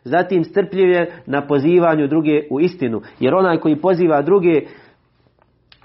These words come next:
u Allahovu vjeru i koji poziva druge u hajr, takav se, takav ulazi između ljudi i njihovih strasti. Znači, prepliče se između ljudi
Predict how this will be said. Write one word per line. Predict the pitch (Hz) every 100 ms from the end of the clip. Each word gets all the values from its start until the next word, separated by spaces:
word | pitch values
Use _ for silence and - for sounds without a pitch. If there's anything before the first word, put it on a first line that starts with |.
| _ - 120 120 117 117 -
u | 135
Allahovu | 135 160 175 160
vjeru | 147 165 170 165
i |
koji | 151 143
poziva | 156 165 165 147
druge | 156 165 151
u |
hajr, | 143 156 156 156 - _
takav | 202 202 214
se, | 196 208 220 220 _ _ _ _ _ _ _ _ _ _ _ _
takav | 190 214 196 190
ulazi | 226 233 180 196 190
između | 220 190 185 160
ljudi | 165 190 214 214 208 - - - -
i | 165
njihovih | 180 151 139
strasti. | 139 123 120 - 92 - -
Znači, | 110 -
prepliče | 120 196 202 202 175 156
se | 156
između | 165 170 175 151
ljudi | 151 190 196 190